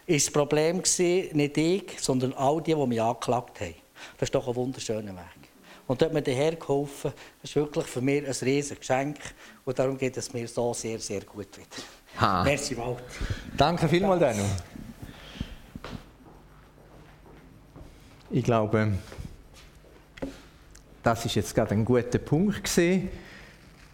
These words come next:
Speaker 2: Letztendlich geht's um den Weg, den wir mit Jesus gehen. Und da gehen wir in Worte. Die Worte, weil er's, er die Worte ist, er ist der Weg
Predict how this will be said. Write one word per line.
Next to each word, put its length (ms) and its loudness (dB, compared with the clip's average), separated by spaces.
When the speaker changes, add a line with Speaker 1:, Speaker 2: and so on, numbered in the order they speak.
Speaker 2:
Letztendlich 640 2
geht's 280 4
um 220 2
den 180 4
Weg, 460 2
den 120 0
wir 80 2
mit 200 0
Jesus 360 -4
gehen. 260 -8
Und 220 -2
da 60 6
gehen 160 2
wir 120 0
in 160 0
Worte. 320 2
Die 80 -8
Worte, 400 4
weil 140 2
er's, 520 2
er 180 4
die 140 -4
Worte 360 4
ist, 360 -2
er 180 2
ist 240 0
der 80 6
Weg 380 2